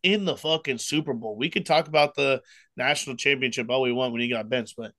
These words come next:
this man's in the Super Bowl, and I'm not feeling good on the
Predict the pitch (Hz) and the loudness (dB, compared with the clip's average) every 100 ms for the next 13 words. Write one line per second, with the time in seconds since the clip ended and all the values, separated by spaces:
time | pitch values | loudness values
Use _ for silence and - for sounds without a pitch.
0 | _ _ _ _ - 175 226 269 202 175 | _ _ _ _ 0 0 2 0 0 0
1 | 135 165 127 120 - 135 135 113 - - | -2 -6 -4 -4 -2 0 0 0 -10 -20
2 | _ _ _ _ _ _ _ _ - 190 | _ _ _ _ _ _ _ _ 0 4
3 | 269 302 285 233 233 233 190 170 214 190 | 6 8 6 6 4 6 6 4 4 4
4 | 156 | -2